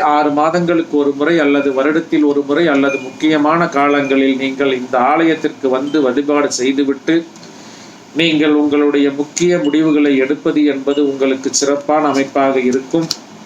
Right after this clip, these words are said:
பொதுவாக கிருத்திகை நட்சத்திரத்திற்கு ஏற்கனவே சொல்லியிருக்கிறோம், இவர்கள் மனமிளகி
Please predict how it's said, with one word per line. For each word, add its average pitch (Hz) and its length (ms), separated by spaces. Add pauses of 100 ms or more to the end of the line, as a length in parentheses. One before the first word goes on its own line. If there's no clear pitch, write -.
(760)
பொதுவாக 165 600
கிருத்திகை 165 420
நட்சத்திரத்திற்கு 147 840
ஏற்கனவே 147 500
சொல்லியிருக்கிறோம், 147 680
இவர்கள் 147 580
மனமிளகி 147 640